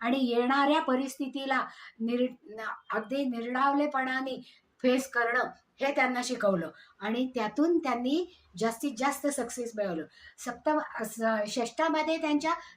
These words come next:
चंद्र आणि रवी आहे, म्हणजे हा ग्रहण योग झाला. परत इथे रवी नीचेचा झाला, त्यामुळे सुरुवातीच्या काळामध्ये अतिशय विपन्नावस्थेमध्ये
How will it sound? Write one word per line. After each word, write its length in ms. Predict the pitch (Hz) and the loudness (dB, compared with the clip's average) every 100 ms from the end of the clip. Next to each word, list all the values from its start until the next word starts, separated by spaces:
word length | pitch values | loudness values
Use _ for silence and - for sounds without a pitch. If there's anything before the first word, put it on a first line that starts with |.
| - | 0
चंद्र 260 | 311 277 302 | 2 4 6
आणि 360 | 320 311 330 302 | 6 6 4 4
रवी 300 | 294 320 302 | 4 6 4
आहे, 180 | 247 - _ - | 0 -8 _ -12
म्हणजे 220 | 233 277 | -4 -2
हा 240 | 269 294 294 | 2 0 0
ग्रहण 280 | 226 277 311 | -2 -2 -2
योग 240 | 320 302 | -2 -2
झाला. 260 | 254 240 233 - - - | -2 -4 -6 -8 -18 -4
परत 200 | 240 269 | 0 0
इथे 320 | 277 262 294 285 | -2 0 0 0
रवी 300 | 269 302 277 | 0 0 2
नीचेचा 540 | 254 254 311 311 302 | 2 2 0 2 0
झाला, 280 | 254 220 196 - - - | 2 -2 -2 -8 -18 -4
त्यामुळे 500 | 240 262 262 277 311 | -2 0 -2 -2 -2
सुरुवातीच्या 760 | - 233 233 285 294 294 311 330 | -2 0 2 2 4 4 4 2
काळामध्ये 640 | 262 262 262 262 240 214 - _ - | 2 2 2 0 -2 -6 -10 _ -8
अतिशय 520 | 220 294 294 320 320 | -2 4 4 6 2
विपन्नावस्थेमध्ये 1160 | 269 262 285 294 285 285 269 - 269 262 262 277 | 2 2 6 8 8 6 2 -2 -4 -4 -4 -6